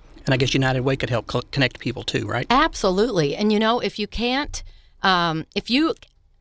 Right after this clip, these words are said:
Speaker 2: can volunteer at other times throughout the year,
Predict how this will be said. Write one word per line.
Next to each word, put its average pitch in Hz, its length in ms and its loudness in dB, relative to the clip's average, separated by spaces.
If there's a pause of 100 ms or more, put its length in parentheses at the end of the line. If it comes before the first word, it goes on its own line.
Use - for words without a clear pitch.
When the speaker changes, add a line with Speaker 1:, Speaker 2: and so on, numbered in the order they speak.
(200)
Speaker 2:
can 196 260 0
volunteer 196 960 0
at 170 180 -4
other 214 220 0
times 196 560 -2
throughout 165 360 -2
the 156 100 -4
year, 156 420 2